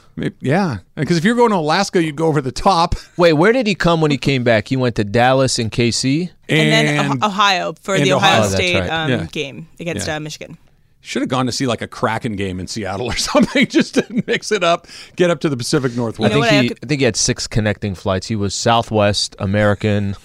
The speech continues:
Speaker 2: <laughs> and then Qatar. <laughs>
Speaker 3: I could also get fired up about, um, Survivor, apparently, 'cause now I'm a huge fan of Survivor. I watched five episodes last night. It was,
Speaker 2: How long
Speaker 3: uh,
Speaker 2: is each episode?
Speaker 3: an hour.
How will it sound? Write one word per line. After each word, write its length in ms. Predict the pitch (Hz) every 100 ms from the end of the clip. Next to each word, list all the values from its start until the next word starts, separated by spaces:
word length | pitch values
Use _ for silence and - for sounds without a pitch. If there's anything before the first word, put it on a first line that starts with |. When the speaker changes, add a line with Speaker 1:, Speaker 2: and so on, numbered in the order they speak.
| -
Speaker 2:
<laughs> 200 | - -
and 180 | 113 110
then 80 | 95
Qatar. 560 | - 104 - 90 - - - _ _ - _ -
<laughs> 400 | 113 - 117 -
Speaker 3:
I 40 | - -
could 140 | 302
also 320 | 196 180 240
get 220 | 233 226 -
fired 360 | 180 175 175
up 200 | 170 165
about, 360 | 170 170 160 -
um, 400 | 160 156 151 160 _ - -
Survivor, 640 | - 185 165 160 175 202
apparently, 460 | 202 226 208 208 208
'cause 160 | 196 190
now 180 | 175
I'm 140 | 175 180
a 60 |
huge 280 | 175 190 185
fan 260 | - 175 170
of 80 | 185
Survivor. 440 | 214 202 202 208
I 120 | 196 175
watched 280 | 175 -
five 500 | - - 208 190 208
episodes 680 | 214 208 202 190 165 165 - _
last 300 | 175 143 -
night. 220 | 147 80 _ _ _ _ _
It 100 | 185
was, 120 | 180 170
Speaker 2:
How 80 | 151
long 180 | 147
Speaker 3:
uh, 40 | 135
Speaker 2:
is 100 | 117
each 160 | 120
episode? 440 | 123 120 - 104 92
Speaker 3:
an 60 | 214
hour. 300 | 160 151